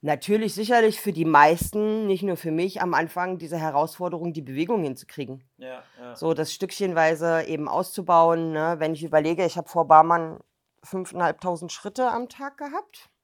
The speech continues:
Speaker 1: im Durchschnitt.
Speaker 2: Ja. Was, gab's denn so einen Moment, wo du so gemerkt hast, "Okay, diesmal funktioniert das, diesmal ist das,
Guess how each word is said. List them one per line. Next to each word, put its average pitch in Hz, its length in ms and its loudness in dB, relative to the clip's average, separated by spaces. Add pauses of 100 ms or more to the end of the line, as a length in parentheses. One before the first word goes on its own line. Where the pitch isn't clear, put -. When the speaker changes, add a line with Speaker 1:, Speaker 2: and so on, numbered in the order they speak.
Speaker 1:
im 226 140 -10
Durchschnitt. 269 500 -10 (320)
Speaker 2:
Ja. 120 240 -4 (300)
Was, - 240 0 (1120)
gab's - 240 2
denn 208 160 2
so 185 100 4
einen 170 100 4
Moment, 143 580 4
wo 151 160 4
du 143 680 2 (500)
so 131 100 0
gemerkt 139 380 0
hast, - 140 -6
"Okay, 131 180 -2
diesmal 127 360 -4
funktioniert 127 520 -4
das, 165 280 2
diesmal 131 400 0
ist - 200 -4
das, 123 400 2